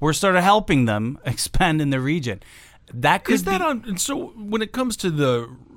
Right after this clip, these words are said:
Speaker 2: the ramifications of our foreign policy, it, was that a intended consequence or an unintended consequence? It's always so tough to tell what the truth is here. Does the U S, do they want a strong Iran so we have a boogeyman, so
Speaker 1: No.
Speaker 2: we can,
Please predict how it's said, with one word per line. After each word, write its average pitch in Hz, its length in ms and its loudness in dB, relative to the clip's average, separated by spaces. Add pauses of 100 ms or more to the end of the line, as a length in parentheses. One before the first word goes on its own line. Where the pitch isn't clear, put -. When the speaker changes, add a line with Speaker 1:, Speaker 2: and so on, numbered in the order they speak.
(100)
Speaker 2:
the 123 180 -2
ramifications 120 920 -2
of 107 60 -4
our 110 140 -4
foreign 104 340 -4
policy, 98 640 -8 (500)
it, 180 240 -2
was 190 180 -2
that 285 280 -2 (240)
a 139 640 -2 (100)
intended 135 600 -6
consequence 131 760 -6 (240)
or 131 200 2
an 127 140 -4
unintended 110 680 -2
consequence? 104 560 -8 (220)
It's 170 180 0
always 269 240 2
so 202 160 2
tough 170 360 -4
to 147 80 -6
tell 123 520 -6 (280)
what 139 160 2
the 135 80 -6
truth 151 420 -2
is 117 180 -2
here. 104 380 -6
Does 147 240 -4
the 160 100 -4
U 247 340 0
S, 226 360 -6 (400)
do 190 120 2
they 262 160 4
want 147 380 0
a 151 60 -2
strong 147 420 0
Iran 135 520 0
so 123 160 -4
we 123 180 4
have 117 240 -2
a 104 80 -2
boogeyman, 156 800 0
so 131 120 6
Speaker 1:
No. 131 200 8
Speaker 2:
we 123 80 2
can, 131 140 -2